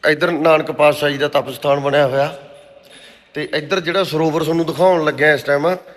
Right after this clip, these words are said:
ਇਹ ਸਰੋਵਰ ਆ। ਇੱਥੇ ਗੁਰੂ ਨਾਨਕ ਪਾਤਸ਼ਾਹ ਨੂੰ ਇੱਕ ਕੋਹੜੀ ਆ ਕੇ ਮਿਲਿਆ। ਉਹ, ਉਹ ਕਹਿੰਦਾ, "ਜੀ, ਮੇਰਾ ਕੋਹੜ ਦੂਰ ਕਰੋ।" ਫਿਰ ਉਹਨਾਂ ਨੇ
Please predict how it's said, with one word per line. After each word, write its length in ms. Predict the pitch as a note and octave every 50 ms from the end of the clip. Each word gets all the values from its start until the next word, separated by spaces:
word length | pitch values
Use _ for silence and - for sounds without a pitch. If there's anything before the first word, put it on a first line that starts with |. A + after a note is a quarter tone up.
| - - - - - _ _ _ _ _ -
ਇਹ 120 | E3+ E3+
ਸਰੋਵਰ 400 | C#3 C#3+ C#3 D3+ D3+ C#3+ C3+ D3+
ਆ। 180 | D3+ D#3 D#3+ E3+
ਇੱਥੇ 220 | E3 D#3+ - E3
ਗੁਰੂ 160 | D3 D#3+ D3+
ਨਾਨਕ 260 | D#3 D3 D3+ D3 D3
ਪਾਤਸ਼ਾਹ 360 | - - D3+ C#3+ C3+ - D3+ D3+
ਨੂੰ 100 | D3+ D3
ਇੱਕ 160 | C#3+ D3+ C3+
ਕੋਹੜੀ 260 | D#3 E3 E3+ G3+ G3
ਆ 100 | F#3+ F3
ਕੇ 120 | D3+ D#3+
ਮਿਲਿਆ। 300 | D3+ C3+ B2+ A#2 A#2 A#2+
ਉਹ, 140 | A2 A2+ A#2+ A#2 - - -
ਉਹ 60 | A#2+
ਕਹਿੰਦਾ, 180 | C#3 D#3+ E3 E3+
"ਜੀ, 100 | E3+ E3+
ਮੇਰਾ 180 | E3 E3 E3 E3
ਕੋਹੜ 280 | E3 D3+ D#3 F3 F#3
ਦੂਰ 240 | E3+ D#3+ E3+ D#3 C#3
ਕਰੋ।" 260 | A2+ B2 A#2+ A#2 A2 - - - - - - - - _
ਫਿਰ 160 | - D3+ D3+
ਉਹਨਾਂ 280 | D#3 D#3+ E3 E3+ F3 F3+
ਨੇ 360 | F3 F3 F3+ F#3 F#3+ G3 G3